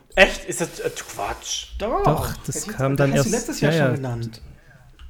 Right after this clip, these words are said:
Speaker 3: Ja, es kam dann
Speaker 2: No Chim.
Speaker 3: zwanzig zwanzig erst auf dem Mac, aber rauskam schon im Oktober.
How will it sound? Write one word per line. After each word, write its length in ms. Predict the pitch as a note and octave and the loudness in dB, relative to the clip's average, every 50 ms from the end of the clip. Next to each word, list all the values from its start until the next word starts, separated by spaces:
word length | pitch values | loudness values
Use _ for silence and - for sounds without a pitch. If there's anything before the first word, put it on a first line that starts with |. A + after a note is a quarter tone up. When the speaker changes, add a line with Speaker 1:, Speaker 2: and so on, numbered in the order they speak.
| - - - - - - - - - - - B2+ - - | -18 -20 -20 -20 -20 -20 -20 -16 -14 -14 -14 -14 -8 -6
Speaker 3:
Ja, 80 | C#3 | -6
es 140 | B2+ - - | -6 -6 -2
kam 180 | - C3+ C3 C3 | -2 0 0 2
dann 280 | C3 C3 C3 B2+ - - - - _ - - - | 0 0 0 -2 -4 -8 -14 -20 _ -20 -16 -14
Speaker 2:
No 280 | D3+ C#3+ D3 F3 G3 G3 | -14 -10 -10 -8 -8 -8
Chim. 180 | - - G3 F3+ | -8 -10 -6 -4
Speaker 3:
zwanzig 320 | C#3 C3+ C3+ - - - | -4 -4 -4 -6 -12 -14
zwanzig 400 | - - C#3 C#3 F3 - - - | -4 -2 0 0 0 -2 -6 -4
erst 320 | E3+ D#3+ - - - - - | -4 -4 -4 -4 -10 -12 -10
auf 200 | F3 E3+ - - | -10 -10 -4 -2
dem 120 | C#3+ C3 | -2 -2
Mac, 240 | B2 A#2 - - - - - - _ - | -2 -2 -6 -10 -16 -20 -20 -20 _ -10
aber 260 | D#3+ C3 C3 B2 A#2+ - _ _ _ - - - - _ _ _ _ _ _ - - - | -8 -6 -6 -6 -8 -8 _ _ _ -20 -20 -20 -20 _ _ _ _ _ _ -14 -2 0
rauskam 400 | C3 B2+ - - - - G#3+ F3+ | 0 0 0 -2 -4 -4 -4 -4
schon 180 | - - F3 | -4 -4 -6
im 100 | - E3 | -4 -4
Oktober. 420 | D#3 - - - - A#2 A2+ A2+ | -6 -6 -4 -2 -2 0 0 0